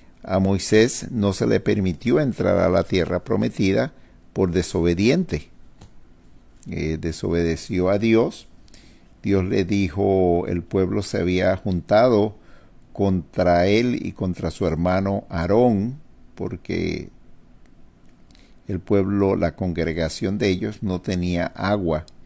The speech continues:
y estaban muy, muy molestos con ellos. Y Dios le dijo, "Bueno, cuando llegues a, a una,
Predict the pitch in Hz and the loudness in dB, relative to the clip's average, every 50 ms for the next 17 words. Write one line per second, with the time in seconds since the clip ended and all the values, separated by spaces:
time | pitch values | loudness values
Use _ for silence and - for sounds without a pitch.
0 | - - - - - - - - - - - 98 87 78 - - - 92 90 92 | -20 -20 -20 -20 -20 -20 -20 -20 -20 -14 -8 -8 -6 -6 -6 -2 0 0 0 0
1 | 92 90 90 92 90 92 92 98 98 95 90 90 92 101 104 98 95 87 87 87 | 0 -2 -2 -2 -2 0 0 0 0 0 0 0 0 0 0 0 0 0 0 0
2 | 95 101 95 - - - 90 - - 98 92 90 87 82 82 82 95 117 127 - | 0 0 0 -2 -6 -10 -10 -8 -6 -4 -4 -2 -2 -2 -2 -4 -6 -8 -8 -12
3 | - - - - - - - - - - - - - - - - - - - - | -18 -20 -20 -20 -20 -20 -20 -20 -20 -20 -20 -20 -20 -20 -20 -20 -20 -12 -6 -4
4 | 92 92 85 98 92 92 92 87 90 110 101 87 95 104 98 98 98 - - 110 | -4 -2 0 0 0 2 0 0 0 -2 0 0 0 -2 -2 -2 -4 -2 -2 -2
5 | 139 160 - 127 - - 101 90 90 92 87 92 92 95 107 104 98 110 110 107 | -2 -2 -4 -6 -6 -6 -6 -4 -2 -2 0 0 0 0 0 -2 -2 0 0 0
6 | - - - - 92 95 101 104 117 - | 0 0 -2 -2 -2 -2 -2 -2 -2 -4